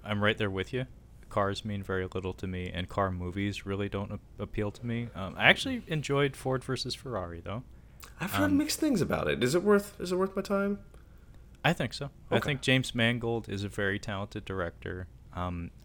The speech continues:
Speaker 1: I think
Speaker 2: What
Speaker 1: there's
Speaker 2: else has he
Speaker 1: enough.
Speaker 2: done?
Speaker 1: Uh, he did Logan. Um,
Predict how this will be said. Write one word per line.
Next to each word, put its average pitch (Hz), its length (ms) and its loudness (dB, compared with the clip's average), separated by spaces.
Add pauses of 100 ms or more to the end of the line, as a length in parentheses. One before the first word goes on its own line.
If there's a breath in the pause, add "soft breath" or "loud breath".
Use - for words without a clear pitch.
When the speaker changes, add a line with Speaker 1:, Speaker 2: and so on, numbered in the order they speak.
Speaker 1:
I 95 60 0
think - 520 -2 (120)
Speaker 2:
What 135 80 4
Speaker 1:
there's 135 160 6
Speaker 2:
else 101 100 4
has - 0 -
he 101 60 2
Speaker 1:
enough. 101 100 2
Speaker 2:
done? 87 280 -4 (1120 soft breath)
Speaker 1:
Uh, 104 280 4 (100)
he 113 180 -6
did 110 300 -2
Logan. 107 400 0 (560)
Um, 95 160 0